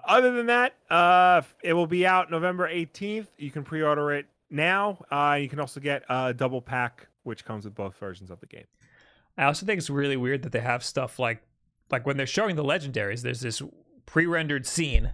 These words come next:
Speaker 2: not actual game footage.
Speaker 1: Yeah.
Speaker 2: There's no pre-rendered cutscenes at all in these Pokemon games. <laughs>
Speaker 1: Yeah.
Speaker 2: So, so, like, this is, oh my God, his balls are jet engines.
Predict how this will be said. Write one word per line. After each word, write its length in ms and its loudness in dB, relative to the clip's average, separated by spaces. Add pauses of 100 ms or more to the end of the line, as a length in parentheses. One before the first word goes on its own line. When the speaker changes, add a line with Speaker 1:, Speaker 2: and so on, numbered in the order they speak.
(120)
Speaker 2:
not 380 0
actual 500 -2
game 300 -8
footage. 420 -2 (920)
Speaker 1:
Yeah. 300 -4 (640)
Speaker 2:
There's 380 0
no 200 0
pre-rendered 640 -4
cutscenes 520 -4 (160)
at 240 2 (100)
all 340 0
in 220 -4
these 160 -2
Pokemon 460 -4
games. 220 -20 (120)
<laughs> 80 -6 (1040)
Speaker 1:
Yeah. 160 2
Speaker 2:
So, 220 2 (160)
so, 320 0
like, 320 0
this 260 -2
is, 420 -4 (880)
oh 80 2
my 100 -2
God, 100 0
his 140 -4
balls 400 -2
are 140 -2
jet 300 -4
engines. 440 -10